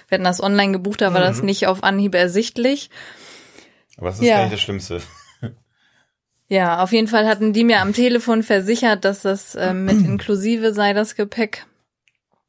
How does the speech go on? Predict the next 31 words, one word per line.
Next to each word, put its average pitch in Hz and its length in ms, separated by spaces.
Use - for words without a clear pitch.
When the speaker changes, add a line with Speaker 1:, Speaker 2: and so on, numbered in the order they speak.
Speaker 1:
Ja, 165 420
ich 202 160
also 196 200
nochmal 214 280
die 196 120
Airline 202 440
angerufen 208 800
und 180 260
es 185 140
wurde 185 240
immer 180 280
später 208 680
und 175 400
ja, 185 160
es 170 100
hat 208 140
sich 214 120
dann 202 160
also 190 200
rausgestellt, 190 560
wir 185 80
müssen 180 300
für 175 140
dieses 175 300
Gepäck 208 440
zahlen. 196 280
Das 190 200
war 175 120
irgendwie 175 280
ein 175 120
Systemfehler. - 1000